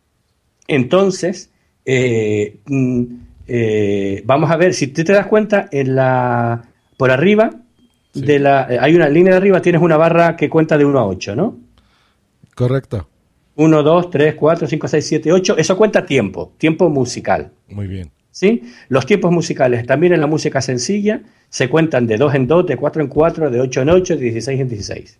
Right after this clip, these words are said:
Speaker 2: Sí.
Speaker 1: Por eso está dividido en ocho. Se llaman compases.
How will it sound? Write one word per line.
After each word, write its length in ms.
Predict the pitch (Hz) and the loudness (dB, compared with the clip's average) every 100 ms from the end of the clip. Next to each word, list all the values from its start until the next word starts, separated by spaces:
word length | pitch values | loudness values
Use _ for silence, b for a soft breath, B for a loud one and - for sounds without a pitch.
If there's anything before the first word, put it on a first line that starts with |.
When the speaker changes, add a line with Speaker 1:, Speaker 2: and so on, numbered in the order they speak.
| _ | _
Speaker 2:
Sí. 260 | - 98 78 _ _ _ _ _ | -16 -14 -14 _ _ _ _ _
Speaker 1:
Por 120 | 120 110 | -2 -2
eso 100 | 135 | 0
está 140 | 131 | 0
dividido 380 | 131 123 143 - | 2 4 4 2
en 100 | 101 | -2
ocho. 320 | 87 - 80 b b | -4 -8 -16 b b
Se 140 | - 120 | -4 0
llaman 340 | 160 196 - - | 0 -2 -4 -4
compases. 680 | 113 90 92 - - _ | -4 -2 -4 -4 -14 _